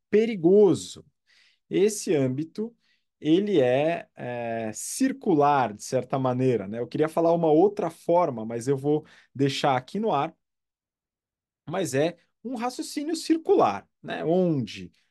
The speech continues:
a pessoa compra um curso de um coach pra poder virar coach e aí dá curso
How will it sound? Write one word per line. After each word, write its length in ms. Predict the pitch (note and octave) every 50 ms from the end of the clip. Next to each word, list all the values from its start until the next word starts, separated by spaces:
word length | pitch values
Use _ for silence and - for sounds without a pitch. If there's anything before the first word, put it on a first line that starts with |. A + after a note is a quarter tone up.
| _ _ _
a 140 | - B2
pessoa 480 | - - D#3 - - - D#3 F#3 A3 G#3
compra 400 | - - E3+ F3 F#3 E3+ - C3+
um 100 | A#2+ A#2
curso 460 | - - C3+ C3+ C3 C3 - - A2+
de 120 | G2+ G2+ B2+
um 80 | C#3
coach 560 | C#3 - C#3 C3 D3+ D#3+ - - - - - _ _ _ _ _ _
pra 240 | - F#3 A3 B3 C4+
poder 480 | C4+ _ G#3+ F3 C#3+ A#2 B2+ C3 B2+
virar 240 | A#2 A#2+ C#3+ D#3 F#3
coach 680 | - - - D#3+ C#3+ D3+ E3 - - - - - _ _ _ _ _ _ _ _
e 100 | F#3+ A3+
aí 160 | A#3+ G#3+ G#3
dá 360 | E3+ C#3 D3 D3 D#3+ F#3+ G#3+ G#3 _
curso 640 | _ - F#3 E3 D#3+ D#3+ D#3+ - - - G3 G3+ G3